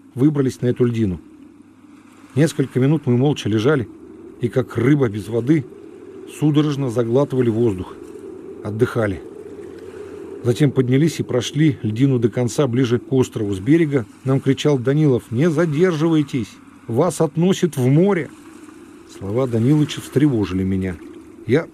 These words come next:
поднял сидевшего на льду Виктора и подсказал ему, что мы должны делать.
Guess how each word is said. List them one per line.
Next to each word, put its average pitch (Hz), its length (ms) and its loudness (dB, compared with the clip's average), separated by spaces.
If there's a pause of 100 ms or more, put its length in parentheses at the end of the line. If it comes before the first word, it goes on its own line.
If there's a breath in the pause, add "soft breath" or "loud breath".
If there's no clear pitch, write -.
поднял 143 340 2
сидевшего 127 500 0
на 131 140 2
льду 131 180 4
Виктора 156 380 2
и 131 60 4
подсказал 151 680 0
ему, 113 240 2
что - 260 0
мы 147 140 4
должны 117 400 0
делать. 95 460 -2